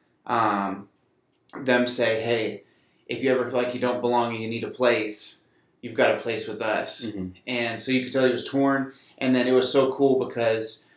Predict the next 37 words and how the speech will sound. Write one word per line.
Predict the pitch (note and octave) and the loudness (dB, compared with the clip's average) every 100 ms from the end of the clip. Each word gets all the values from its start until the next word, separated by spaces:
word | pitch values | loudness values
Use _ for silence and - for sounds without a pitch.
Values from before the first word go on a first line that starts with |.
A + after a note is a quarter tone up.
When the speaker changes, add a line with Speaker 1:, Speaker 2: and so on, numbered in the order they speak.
| _ - | _ 0
Speaker 1:
Rex, | B2+ B2+ G#2 - | 4 6 4 0
although | A#2 A#2+ A#2 | 0 0 0
he | A#2 | -2
missed | A#2+ B2 - | -2 -2 -2
Echo, | A#2 A#2 A2 G#2 G#2+ G#2+ - | -4 -2 -2 -2 -2 -6 -10
this | A#2 - | -8 0
whole | B2 | 4
mission | B2 B2 B2+ | 4 4 2
was | A#2 - | 0 0
for | B2 A#2+ | -2 0
freaking | B2+ B2 A#2+ | -2 -4 -4
Echo. | A#2+ B2+ G#2+ G2 G2 - - _ | -4 -2 -2 -2 -4 -12 -20 _
But | A#2+ | -2
Rex | A#2 A#2 - | 0 -2 -2
said, | - A2+ G#2+ G#2+ | -4 0 0 -2
you | A#2 | -8
know, | A2 G#2 G2+ | -8 -8 -10
"If | A2 G#2+ | -12 -4
you | B2+ B2 | 0 2
wanna | B2 A2 | 2 -2
be | A#2+ A#2+ | -4 -6
there, | G2+ | -4
that's | G#2+ G#2 | -6 -6
where | G#2+ | -10
you | G2+ | -14
belong." | G2 G2 G2 - - | -10 -8 -8 -10 -14
Speaker 2:
Yeah. | - G2 E2+ - _ | -4 -2 -2 -8 _
Speaker 1:
And | - A2+ G#2 | -8 -6 -4
so | A2+ | 2
that | A#2 | 2
was | A2+ - | 2 0
cool, | A#2+ A2 | -2 -2
very | A2+ A2 | -2 -2
selfless | B2 A#2 B2 A#2 | -2 -2 -4 -6
of | A2 - | -8 -6
him. | A#2 A#2 A#2 - | -4 -4 -6 -6
'Cause | - B2 - - | 0 0 0 -8